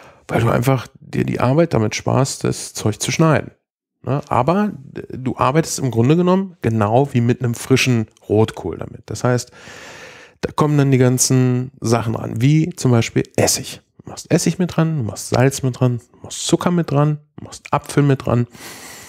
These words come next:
Und das, also wir haben heute Apfelkompott genommen, du kannst dann Apfel nehmen, was du willst. Was auch sehr schön ist, wenn man gerade keinen Apfel da hat, ist einfach ein bisschen Apfelsaft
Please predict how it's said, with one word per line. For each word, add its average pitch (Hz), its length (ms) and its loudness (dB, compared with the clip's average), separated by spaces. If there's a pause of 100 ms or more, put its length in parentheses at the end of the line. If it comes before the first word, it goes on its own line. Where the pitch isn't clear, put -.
(540)
Und 110 220 2
das, 113 160 0
also 107 240 2
wir 117 140 4
haben 110 280 -4
heute 110 220 0
Apfelkompott 160 640 0
genommen, 139 480 2
du - 60 -16
kannst - 300 -6
dann - 120 -4
Apfel - 380 -4
nehmen, 113 260 4
was 101 160 -2
du 107 140 -8
willst. 165 340 2
Was - 140 -2
auch 185 120 4
sehr 190 120 2
schön 180 200 2
ist, 165 140 0
wenn 147 60 4
man 143 220 0
gerade 120 260 2
keinen 117 180 0
Apfel 185 280 0
da 165 100 4
hat, 156 100 2
ist - 140 -10
einfach 135 260 0
ein 139 60 2
bisschen 127 180 0
Apfelsaft 117 560 -2